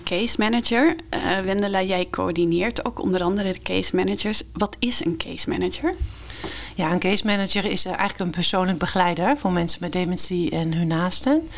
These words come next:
Speaker 2: Ehm, dat is of een verpleegkundige of een maatschappelijk werker die speciale opleiding heeft gehad, eh, over dementie en over het begeleiden van, eh,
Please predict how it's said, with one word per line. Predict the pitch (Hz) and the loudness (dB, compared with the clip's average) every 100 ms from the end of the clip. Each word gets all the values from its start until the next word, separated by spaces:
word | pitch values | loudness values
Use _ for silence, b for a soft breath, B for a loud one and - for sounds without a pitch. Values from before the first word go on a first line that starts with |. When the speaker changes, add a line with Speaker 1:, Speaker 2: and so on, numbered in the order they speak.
| B B B B | B B B B
Speaker 2:
Ehm, | 151 156 156 | -6 -4 -2
dat | 160 - | -2 -2
is | 170 | -2
of | - 180 | -2 0
een | 196 | 0
verpleegkundige | 196 - - - 247 254 262 - 247 226 | 0 -2 -4 -2 2 4 4 4 4 4
of | 196 | 0
een | 185 | 0
maatschappelijk | 180 - 170 - - | 0 -2 -4 -6 -2
werker | 190 214 220 190 196 B B B B | 0 2 2 0 0 B B B B
die | 196 | 0
speciale | - - 185 180 | 2 2 2 2
opleiding | 226 - 185 180 175 | 0 0 2 2 0
heeft | 175 170 | -2 -2
gehad, | - 165 170 - | 0 0 0 0
eh, | 175 160 | -2 -2
over | 165 - | -2 -2
dementie | 160 165 165 - 240 285 | -2 0 0 0 0 -2
en | 220 190 | -2 -2
over | 170 170 | -2 -4
het | 165 | -4
begeleiden | 185 180 175 190 | 0 0 2 0
van, | - 165 | -2 -2
eh, | 165 | 0